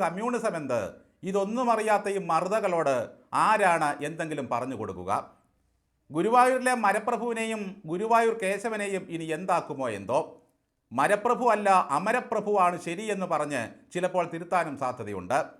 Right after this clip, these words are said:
ഇപ്പോൾ പേരിന് ചില നടപടികളെടുത്ത് ശബരിമലയിലെ കൊള്ളയുടെ വ്യാപ്തി കുറച്ച് മുഖം രക്ഷിക്കാനുള്ള പരിപാടിയാണ് സർക്കാർ ചെയ്യുന്നത്. ഏതോ ഒരു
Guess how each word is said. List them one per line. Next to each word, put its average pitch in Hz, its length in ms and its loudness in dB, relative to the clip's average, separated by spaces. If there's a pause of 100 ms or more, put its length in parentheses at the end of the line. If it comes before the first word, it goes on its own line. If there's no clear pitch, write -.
(680)
ഇപ്പോൾ 240 200 4 (100)
പേരിന് 247 500 2 (240)
ചില 214 100 -2 (140)
നടപടികളെടുത്ത് 190 800 0 (560)
ശബരിമലയിലെ 226 600 2 (100)
കൊള്ളയുടെ 214 400 0 (100)
വ്യാപ്തി 196 360 0
കുറച്ച് 151 320 -2 (520)
മുഖം 233 300 0
രക്ഷിക്കാനുള്ള 196 560 -2
പരിപാടിയാണ് 160 640 2 (140)
സർക്കാർ 139 360 -2
ചെയ്യുന്നത്. 104 360 -4 (800)
ഏതോ 226 180 4 (100)
ഒരു 233 120 2